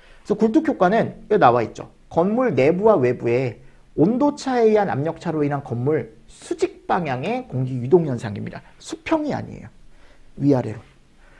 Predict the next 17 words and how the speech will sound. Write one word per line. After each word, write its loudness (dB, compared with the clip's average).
건물 4
내부의 6
온도가 2
바깥보다 -6
높고 -4
내부 6
온도가 4
더 -4
높아야 -2
돼요. -2
그리고 6
밀도는 2
낮아야 2
됩니다. -8
밀도가 -2
낮다라는 -2
건 -4